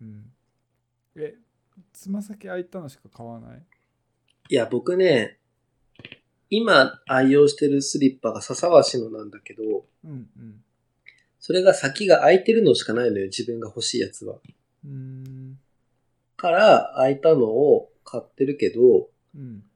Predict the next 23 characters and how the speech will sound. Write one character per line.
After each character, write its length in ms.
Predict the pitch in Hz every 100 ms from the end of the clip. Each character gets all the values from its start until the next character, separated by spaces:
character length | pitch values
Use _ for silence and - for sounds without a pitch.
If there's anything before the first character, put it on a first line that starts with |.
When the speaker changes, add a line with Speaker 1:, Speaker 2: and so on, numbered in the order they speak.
| _ _
Speaker 2:
あ 140 | 120
の、 100 | 117
可 260 | - - 170
能 220 | 196 220
で 100 | 226
あ 80 | 220
れ 100 | 170
ば 100 | 127
閉 160 | 113 147
じ 160 | 131
て 80 | 127
て 100 | -
ほ 140 | - 113
し 220 | - -
い。 40 | _ _ _ _ _ _ _ _ _ _ _ _ _ 135
Speaker 1:
う 0 |
ー 40 |
ん。 960 | 123 123 123 120 120 120 123 120 120 123
Speaker 2:
見 120 | 135
た 160 | 160 160
目 140 | 156
の 100 | 143
話。 480 | 131 123 107 -